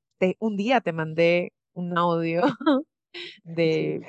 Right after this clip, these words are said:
Speaker 1: ocho minutos. <laughs>
Speaker 2: De la
Speaker 1: Porque
Speaker 2: nada, que yo no lo esperaba, o sea, de la nada.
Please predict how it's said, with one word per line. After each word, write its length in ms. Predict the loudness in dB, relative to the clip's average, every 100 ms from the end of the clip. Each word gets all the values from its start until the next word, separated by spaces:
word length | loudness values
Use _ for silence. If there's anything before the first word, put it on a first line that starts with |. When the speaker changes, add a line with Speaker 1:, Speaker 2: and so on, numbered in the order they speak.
| -14 -16 -14 2
Speaker 1:
ocho 320 | 4 6 2
minutos. 720 | 2 -2 -4 2 2 2 2
<laughs> 580 | 0 2 -4 -6 -10 -14 -12 -12 -12 -14 -18 -12
Speaker 2:
De 140 | 4 6
la 140 | 6
Speaker 1:
Porque 0 |
Speaker 2:
nada, 380 | 6 4 4 0
que 140 | 0
yo 100 | 0 2
no 100 | 2
lo 80 | 0
esperaba, 580 | 2 0 2 0 -4
o 40 | -6
sea, 180 | -4 -2
de 100 | 0
la 140 | -2
nada. 520 | -2 -4 -4 -6 -8